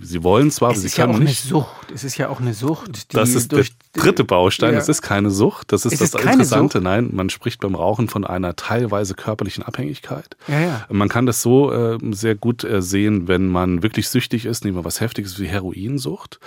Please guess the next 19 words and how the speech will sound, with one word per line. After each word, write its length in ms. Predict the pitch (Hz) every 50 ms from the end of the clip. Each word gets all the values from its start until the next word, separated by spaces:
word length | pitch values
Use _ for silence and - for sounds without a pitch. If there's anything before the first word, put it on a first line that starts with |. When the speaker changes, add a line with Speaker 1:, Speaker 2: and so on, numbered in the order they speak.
| - 175
Speaker 2:
Ja. 160 | 151 113 120
Speaker 1:
Dann 100 | - 95
brauchst 300 | - - 190 110 - -
du 60 | - -
innerhalb 400 | 113 113 127 113 110 113 107 -
von 100 | - 98
kürzester 540 | - - 123 123 - - - - 110 -
Zeit 260 | - - 101 98 101 -
immer 220 | - 98 98 92
mehr 240 | 92 90 87 85 85
Stoff. 560 | - - - 127 165 190 - - - - - _ _ _ - - -
Speaker 2:
Mhm. 300 | - 123 117 113 120 143 - -
Speaker 1:
Ähm, 500 | 98 95 95 87 92 90 90 90 92 92
bei 100 | - 92
den 120 | 101 95
Zigaretten 420 | - - 113 101 95 110 - - 131
ist 160 | 120 110 -
es 120 | 123 - -
so, 360 | 120 120 120 120 120 117 110